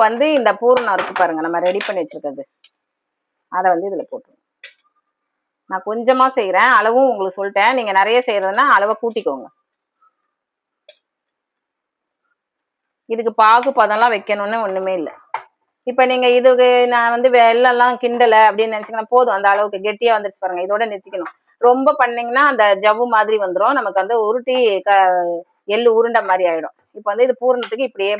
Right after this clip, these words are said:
போதும் உங்களுக்கு. இதை ஒரு தட்டுல எடுத்துக்கலாம். இது வந்து நீங்க வெல்லத்தை கூட இந்த இப்ப மிக்ஸி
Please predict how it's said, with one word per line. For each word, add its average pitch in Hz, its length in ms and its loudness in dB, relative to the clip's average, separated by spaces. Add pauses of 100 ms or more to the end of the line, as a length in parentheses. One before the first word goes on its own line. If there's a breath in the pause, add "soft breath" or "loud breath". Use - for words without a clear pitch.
போதும் 175 280 -6
உங்களுக்கு. 156 340 -6 (460)
இதை 226 120 0
ஒரு 220 160 -2
தட்டுல 214 300 0
எடுத்துக்கலாம். 196 500 0 (100)
இது 240 160 0
வந்து 269 220 2
நீங்க 247 200 2
வெல்லத்தை 285 380 2
கூட 254 160 2
இந்த 247 140 2 (100)
இப்ப 220 160 -2 (100)
மிக்ஸி 220 260 -8